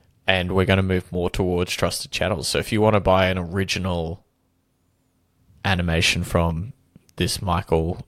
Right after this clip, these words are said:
Dungeon and Dragons guy, you're only gonna buy from his website. You're not gonna buy from Etsy or eBay or Amazon. You're probably only gonna buy from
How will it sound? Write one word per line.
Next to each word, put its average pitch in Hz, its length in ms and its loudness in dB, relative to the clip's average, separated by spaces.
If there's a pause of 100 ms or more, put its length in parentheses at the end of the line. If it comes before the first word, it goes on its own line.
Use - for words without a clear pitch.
Dungeon 87 280 0
and 82 120 -4
Dragons 87 400 0
guy, 76 360 -2 (160)
you're 95 240 -2
only 101 160 -2
gonna 101 160 -2
buy 92 220 4
from 90 480 -4 (100)
his 104 260 -6
website. - 420 -2 (400)
You're 82 100 -2
not 85 120 -4
gonna 85 160 -2
buy 85 260 0
from 82 500 -4 (1400)
Etsy 87 520 0
or 82 180 0
eBay 85 680 -2
or 80 260 -4
Amazon. 87 520 -4
You're 95 100 -8
probably 92 300 0
only 92 180 -2
gonna 92 140 -2
buy 92 300 2
from 92 320 -4